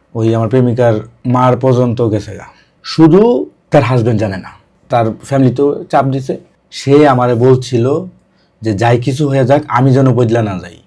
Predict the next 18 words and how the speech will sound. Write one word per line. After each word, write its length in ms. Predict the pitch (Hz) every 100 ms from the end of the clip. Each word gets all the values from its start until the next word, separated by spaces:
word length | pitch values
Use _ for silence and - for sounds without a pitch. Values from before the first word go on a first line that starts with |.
| _ _ _ _
আমি 180 | 131 127
বলছিলাম 480 | 120 131 131 131 139
যে 100 | 117
দুনিয়া 480 | 101 101 120 123 120
যেরকমই 480 | 110 123 123 123 110
হোক, 280 | 123 143 - _ - _
যে 220 | 107 120 123
যেখানেই 460 | 135 131 123 117
থাকুক, 380 | 117 113 98 90 - _ _ _ _ _
আমি 220 | 117 113
কিন্তু 460 | 107 113 117 151 180 _ _ _
চেঞ্জ 240 | - 117 101
হইব 220 | 101 87
না। 120 | 90 - _ _ _ _ _ _ _
তো 60 | 127
আমি 160 | 120 117
তার 120 | 117
সাথে 320 | 123 120